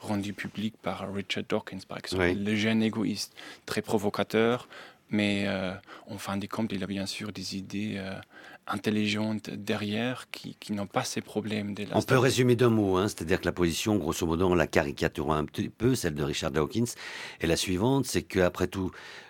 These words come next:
Speaker 2: euh, ceux qui sont l'objet de la sélection, qui sont l'objet, donc, en grosso modo, qui sont les sujets de, de l-, la théorie de l'évolution ou de l'histoire du vivant,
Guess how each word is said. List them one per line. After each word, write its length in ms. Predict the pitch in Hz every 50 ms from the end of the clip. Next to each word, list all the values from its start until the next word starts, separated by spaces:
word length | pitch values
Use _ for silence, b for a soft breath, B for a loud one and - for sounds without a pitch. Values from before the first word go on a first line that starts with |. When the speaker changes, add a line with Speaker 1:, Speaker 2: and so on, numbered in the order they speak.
| B -
Speaker 2:
euh, 140 | 78 71 71
ceux 220 | - - - 120
qui 160 | 110 - - 98
sont 220 | - - 113 107
l'objet 720 | 101 104 117 123 117 110 104 98 101 107 110 107 101 92
de 200 | 71 71 78 80
la 140 | 78 78 82 80
sélection, 720 | - 92 80 87 - - - 101 98 98 104 104 107 107
qui 140 | - - 82
sont 160 | - - 85
l'objet, 560 | 82 82 90 90 78 78 73 78 92 98 101 90
donc, 300 | 80 92 87 82 - 69
en 120 | 73 87
grosso 300 | 85 78 87 107 - 107
modo, 260 | 98 95 90 113 127
qui 120 | 120 - 123
sont 140 | - -
les 100 | 190 170
sujets 540 | 151 - - - 107 101 98 104 113 127 117 B B B B B B B
de, 280 | - - 87 87 98 104
de 360 | 80 71 78 85 95 98 95
l-, 420 | 85 76 69 69 71 69 65 65
la 120 | 73 78 76
théorie 240 | - 82 76 78
de 60 | 73 71
l'évolution 640 | 76 69 76 78 78 69 - - 113 120 127 131 120 98
ou 60 | 82
de 60 | -
l'histoire 320 | 71 76 - - - 87
du 100 | 69 67
vivant, 380 | 67 71 76 67 78 104 123